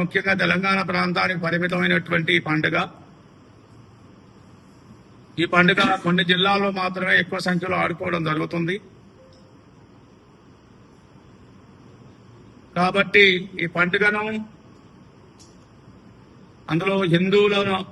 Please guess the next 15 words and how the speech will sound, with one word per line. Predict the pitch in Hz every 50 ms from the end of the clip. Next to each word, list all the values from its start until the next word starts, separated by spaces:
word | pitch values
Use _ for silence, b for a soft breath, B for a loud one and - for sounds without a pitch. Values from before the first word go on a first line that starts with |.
| - - - -
సంబంధించిన | 170 175 180 185 190 190 190 180 185 190 185 185 185 180 175 - - - - - - - -
ముఖ్యమైన | 139 - - 180 180 185 180 180 175
పండుగ, | 175 165 165 175 180 190 190 180
మహిళలకు | 165 165 185 196 196 196 185 165
సంబంధించిన | 180 180 180 180 180 180 160 185 175 165 160
ముఖ్య | 151 - 175 165 170
పండుగ | 175 175 170 165 151 156
కాబట్టి | 151 151 151 156 143 135 185 202 - - - - - - - - - - - - - - - - - - - - - - - - - - - - - - - - - - - - - - - - - 160
ఈ | 156 165
నెల | 175 196 208 202
ఇరవై | 190 190 196 208 208
ఒకటవ | 196 202 196 196 196 196
తేదీ | 190 185 180 185 185 185
నుండి | 185 180 175 202 220 - - 220 - - - - - - - - - - - - - - - - - - - - - - - - 156
ఇరవై | 180 202 214 208